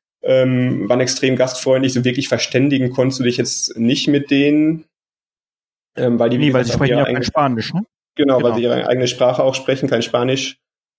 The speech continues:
Speaker 1: sprechen und, äh, da, das, das ist schon ein bisschen schwierig,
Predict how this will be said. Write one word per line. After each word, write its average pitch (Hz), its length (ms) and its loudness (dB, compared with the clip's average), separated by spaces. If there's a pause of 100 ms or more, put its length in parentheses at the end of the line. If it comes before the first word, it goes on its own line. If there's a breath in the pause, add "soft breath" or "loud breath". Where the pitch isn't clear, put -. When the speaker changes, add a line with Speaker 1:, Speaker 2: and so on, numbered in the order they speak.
(140)
Speaker 1:
sprechen 135 600 0
und, 117 580 0
äh, 117 180 2
da, 117 100 2
das, 113 300 -2
das 123 140 0
ist - 40 -8
schon 120 140 0
ein 113 40 0
bisschen 117 220 0
schwierig, 123 560 0